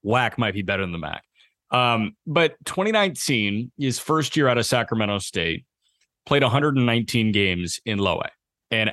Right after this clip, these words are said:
Outman had a seven thirty O P S. Mm, fine. Yeah, fine. covid shutdown. Twenty twenty-one, you come back.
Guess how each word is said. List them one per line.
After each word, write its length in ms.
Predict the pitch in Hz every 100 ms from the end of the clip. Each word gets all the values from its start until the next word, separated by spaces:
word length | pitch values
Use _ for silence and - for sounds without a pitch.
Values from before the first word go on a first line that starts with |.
| 127
Outman 420 | 135 127 135 139
had 240 | 110 98
a 80 | 120
seven 500 | - - 104 92 113
thirty 400 | 117 98 92 92
O 140 | 95 95
P 180 | 143
S. 380 | 170 - - - _ _ _ _ _ _ 180
Mm, 180 | 208
fine. 460 | - - 104 185 196 _
Yeah, 220 | 247 285 135 -
fine. 300 | 180 202 101 - - - _
covid 320 | - 113 131 131
shutdown. 580 | 123 107 107 98 127 - -
Twenty 260 | - 131 127
twenty-one, 460 | 139 127 120 117
you 60 | 110
come 220 | 113 104
back. 240 | 95 69